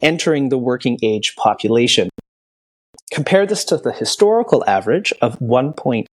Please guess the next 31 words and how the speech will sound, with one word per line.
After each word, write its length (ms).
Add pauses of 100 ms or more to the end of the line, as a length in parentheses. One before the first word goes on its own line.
eight, 340 (600)
and 80
it's 160
more 180
than 300
double. 360 (880)
Now, 300
Canada 420
claims 380
to 80
have 320
introduced 640
programs 540
to 180
increase 540
the 120
amount 300
of 80
housing 500
supply, 640 (240)
<laughs> 220
though 80
we 160
know 220
that's 200
not 160
gonna 140
be 140
an 80
immediate 440
fix. 480